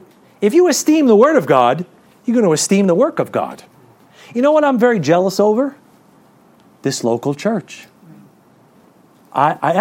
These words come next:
am. You say, "Well, we're big or small or sideways." I don't care what size we are, but the local church is the apple of God's eye right now. That's how God works, that's how God moves.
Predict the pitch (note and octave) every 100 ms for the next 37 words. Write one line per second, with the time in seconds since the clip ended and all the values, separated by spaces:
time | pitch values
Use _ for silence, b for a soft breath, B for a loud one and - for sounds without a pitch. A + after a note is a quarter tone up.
0 | C#4+ C#3 C3+ D#3+ D3 D3+ C#3 A#2 E3+ G3+
1 | D3 - E3 F3+ D#3+ A#2 F3 F3+ F#3 E3+
2 | D#3+ C4 - C#3+ B2 A2+ - G#2+ G#2 G#2
3 | A2 D3+ B B B D#3 D#3+ G#3+ D#4+ C#4
4 | G3 - C4 - - D3+ C#3 A#2+ D#3+ -
5 | B3+ D#3 C3+ A#2 E3 C#3+ C3+ A3 C3 G2
6 | F2+ E2+ - - - - - B B B
7 | F3 G#3+ - D#3+ C#3 B2+ A#2 A2 E3+ B3+
8 | - D3 C#3 C3 A#2+ A2+ G#2+ F3+ A#3+